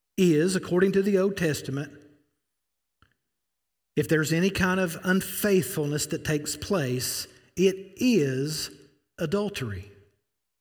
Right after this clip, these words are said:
So back to Joseph. What's he going to do? His betrothed wife is pregnant. <laughs>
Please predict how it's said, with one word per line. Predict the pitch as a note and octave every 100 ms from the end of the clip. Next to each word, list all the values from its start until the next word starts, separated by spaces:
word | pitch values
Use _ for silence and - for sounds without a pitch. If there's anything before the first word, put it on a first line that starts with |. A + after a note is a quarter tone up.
| _ _ _ _ _ _ _ _ _ _ _
So | -
back | E3 B2
to | B2+
Joseph. | C3 F#3+ D3+ - - - _ _ _ _ _ _ _
What's | D3+ -
he | D3
going | C#3 B2+
to | C3+
do? | G3+ C3 F#2 - - _ _ _ _ _ _ _ -
His | E3 C#3 - - - _ -
betrothed | C#3+ C#3+ - E3 D3+ C#3 D#3 G3 F#3 - -
wife | B2+ B2+ G#2+ D3+ - - _ _ _ _ _ _ _ _ _ _ _ _ _ _ _ _ _ _ _ _ _ _ _ _ _ _ _ _ _ _ -
is | C#3
pregnant. | - - A3 A2+ F#2+ -
<laughs> | -